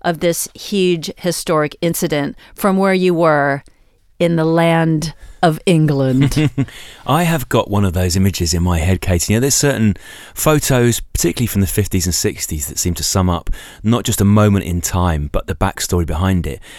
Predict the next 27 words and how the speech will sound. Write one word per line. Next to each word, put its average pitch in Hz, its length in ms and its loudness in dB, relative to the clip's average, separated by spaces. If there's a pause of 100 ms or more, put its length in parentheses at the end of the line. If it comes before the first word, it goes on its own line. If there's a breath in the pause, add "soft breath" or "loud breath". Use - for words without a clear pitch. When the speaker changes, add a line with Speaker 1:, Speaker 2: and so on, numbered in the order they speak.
(180 loud breath)
Speaker 2:
And 98 160 2
this 135 160 0
is 123 100 -2
the 117 80 -2
picture - 440 0
of 90 280 0
fifteen-year-old 98 1000 2
Elizabeth 92 560 -2 (340 loud breath)
Eckford, - 540 -8
a 85 60 -10
young 98 280 2
black 127 260 -2
student, 87 460 -2 (300 loud breath)
walking 104 680 0 (240 soft breath)
with 98 260 0
her 95 160 -2
books - 520 -4
in 123 160 2
her 104 240 0
arm 85 420 -2 (120)
into 110 420 0
what 92 160 -2
should - 220 0
be 85 140 0
her 78 140 -4
first - 380 -2
day 71 260 -6